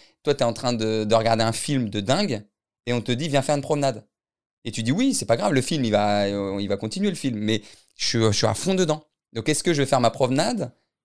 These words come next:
qui va me faire du bien ? Est-ce que je continue à regarder le film ? C'est plus dans ce truc où je pense que j'ai, enfin, c'est comme un projet où je me dis, « Bientôt, j'ai envie de me faire un kiff où pendant un mois ou deux, euh, genre, je pars, euh,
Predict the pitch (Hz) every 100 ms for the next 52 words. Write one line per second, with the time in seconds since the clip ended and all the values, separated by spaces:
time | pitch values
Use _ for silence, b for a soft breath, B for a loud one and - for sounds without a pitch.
0 | _ - 120 117 104 117 202 262 - _
1 | _ 113 - - 139 127 156 - 135 127
2 | 117 110 104 175 214 190 B B - -
3 | 185 170 151 - 214 185 139 - 165 -
4 | - 139 135 127 120 117 B B B _
5 | 104 107 110 107 113 113 - - 123 170
6 | 143 - 143 131 170 220 123 123 127 131
7 | 165 117 147 156 156 170 208 _ _ _
8 | 98 117 139 143 127 131 120 110 143 143
9 | 113 104 117 110 110 110 - 120 123 120
10 | 120 110 127 127 117 104 101 98 98 95
11 | - _ _ _ _ _ _ _ 107 107
12 | - 127 117 113 107 104 104 101 101 101
13 | 101 101